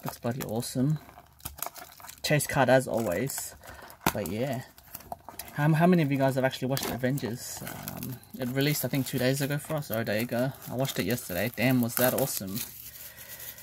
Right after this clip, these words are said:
Ah, bloody Avengers. Can't believe it's over. But let's get straight into it, man. Unbroken Bonds. So we get four Pokemon T C G Sun and Moon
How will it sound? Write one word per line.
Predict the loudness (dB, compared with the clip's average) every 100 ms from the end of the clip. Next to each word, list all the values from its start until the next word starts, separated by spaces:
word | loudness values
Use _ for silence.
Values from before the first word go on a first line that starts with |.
| -20 -20 -20 -20 -18 0
Ah, | 4 6 6 4 2 -2 -2
bloody | 0 0
Avengers. | 0 0 -2 -2
Can't | -4 -2
believe | -2 -4
it's | -6
over. | -8 -4 -2 -2 -4 -12 -8
But | 0
let's | 0 2
get | 2 0 -8
straight | 6 8 10
into | 6 4 2
it, | 2
man. | 2 2 0 -4 _ _ _ _ _ _ _ _ -16 -4
Unbroken | 0 0 0 0 2 2
Bonds. | 2 -2 -2 -4 -8 -12 -18 -18 -20 -20 _
So | -4 2 4 4
we | 2
get | 4 2 2
four | 4 8 10 8 4
Pokemon | -2 0 2 0 0
T | -2
C | -4 -4
G | -4 -4
Sun | -2 -2
and | 0
Moon | 0 0 2 0 -4